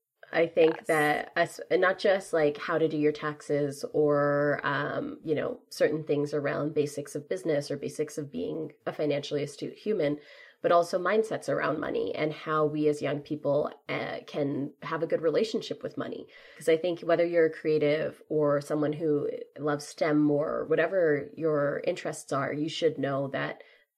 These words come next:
Speaker 1: there are people before you who have made money doing it. And so there are ways for you to make money doing it. And we live in a capitalist framework. We have to make money to survive and thrive and,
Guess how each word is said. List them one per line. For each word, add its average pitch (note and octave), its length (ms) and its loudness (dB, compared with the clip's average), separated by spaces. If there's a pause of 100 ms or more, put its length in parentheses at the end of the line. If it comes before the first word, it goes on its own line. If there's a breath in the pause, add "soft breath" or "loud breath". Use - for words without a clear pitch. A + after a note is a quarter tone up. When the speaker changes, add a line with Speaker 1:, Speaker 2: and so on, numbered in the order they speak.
(220)
Speaker 1:
there D#3+ 180 2
are D3+ 80 4
people E3 240 -2
before C#3+ 320 -2
you F3+ 140 -4
who A#3 80 2
have G#3 120 0
made G3+ 200 -2
money G3+ 240 -4
doing G3+ 260 -4
it. A3 220 0
And C#3+ 180 -4
so C#3+ 220 -2
there C#3+ 160 0
are C#3+ 80 0
ways B2+ 240 -6
for D3 180 -4
you F3 160 -4
to D#3+ 140 -8
make D3 180 -6
money D3 240 -6
doing - 260 -6
it. - 220 -4
And D3+ 140 -2
we C#3+ 100 -4
live D3+ 300 -4
in E3 100 -2
a E3 80 -4
capitalist D3 560 -8
framework. D3+ 460 -6
We C#3+ 80 -4
have C#3+ 220 -8
to D#3+ 80 -6
make D#3 260 -4
money D#3+ 360 -2 (380 loud breath)
to F3+ 100 -4
survive D#3+ 460 0
and E3+ 160 -4
thrive E3+ 580 -2
and, C#3+ 380 -2